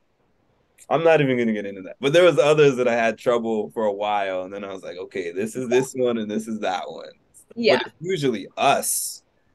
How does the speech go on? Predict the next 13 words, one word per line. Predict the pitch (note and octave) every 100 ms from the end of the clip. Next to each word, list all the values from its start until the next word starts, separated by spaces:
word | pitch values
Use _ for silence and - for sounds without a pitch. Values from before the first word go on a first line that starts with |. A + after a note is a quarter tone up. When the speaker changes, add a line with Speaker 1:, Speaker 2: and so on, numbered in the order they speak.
| _ -
Speaker 1:
who | C3+
was | B2 A#2
Speaker 2:
Mm-hmm. | A2+
Speaker 1:
like, | G#2 -
"Oh, | D3+ E3+ B2
black | F#2 A#2+ C#3+ D3
guy | B2+ C3+
with | A#2+ G#2 -
beard." | A#2 C#3+ C3+ G2 D#2 - _ _ _ _ _ _
Speaker 2:
Mm-hmm. | A2
Speaker 1:
Like, | A2+ A2 G#2 _ -
I | B2 D#3+
was | D#3+ B2